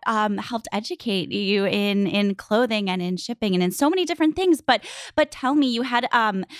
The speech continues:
not an, a, a totally straight path to entrepreneurship after that point. You, you went to Harvard and then you had sort of a small <laughs> multitude of other careers. Isn't that right?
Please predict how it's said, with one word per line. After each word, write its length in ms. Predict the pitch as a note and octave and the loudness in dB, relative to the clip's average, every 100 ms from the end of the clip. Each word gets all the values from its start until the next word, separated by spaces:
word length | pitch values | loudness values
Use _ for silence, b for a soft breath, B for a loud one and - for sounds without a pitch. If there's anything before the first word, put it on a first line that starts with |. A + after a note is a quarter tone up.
| B B | B B
not 320 | A3+ A#3 C4 | 2 2 2
an, 200 | B3 A3+ - | 0 0 0
a, 160 | G#3+ - | 0 0
a 100 | G3+ | -4
totally 460 | - G#3+ G#3+ G#3+ | -6 -6 -2 -2
straight 400 | G#3+ - G3+ - | -2 -2 -2 -4
path 340 | - G3+ F#3+ - | -4 -2 -2 -4
to 100 | G3 | -2
entrepreneurship 680 | F#3 - - F#3+ F#3+ - F3 | -2 -2 -4 -2 -2 -2 -2
after 400 | - F#3 - B3+ | -2 -4 -2 -2
that 260 | F#3+ D#3 - | 0 -2 -4
point. 500 | - E3+ D#3 D3+ - | -4 0 0 -2 -4
You, 300 | F3 E3+ E3+ B B B | -4 -4 -6 B B B
you 100 | A3 | 0
went 120 | B3+ | 0
to 80 | C#4 | -2
Harvard 440 | - C#4+ D4 A#3+ | -4 -2 0 0
and 120 | G#3+ | 0
then 180 | G3+ G#3+ | 2 0
you 140 | A3+ | 0
had 440 | B3 - C4 B3 A#3 | -4 -4 -2 -2 -4
sort 320 | - - A#3 | -6 -2 -2
of 100 | A#3+ | -2
a 80 | A#3 | -2
small 440 | - - F#3 G#3 | -2 -2 2 2
<laughs> 20 | |
multitude 840 | A3 G3+ A3 A#3 - B3+ B3+ C4+ G#3+ | 4 2 2 0 2 2 2 2 2
of 220 | - G#3 - | 0 0 0
other 300 | F#3+ G3 G3 | 0 0 -2
careers. 580 | A#3+ F3 F#3 D3+ F3+ | -2 -2 0 0 -2
Isn't 220 | F#3 F#3+ A3 | -4 0 2
that 180 | G3+ | 2
right? 280 | G3 G#3 A#3+ | 0 0 -2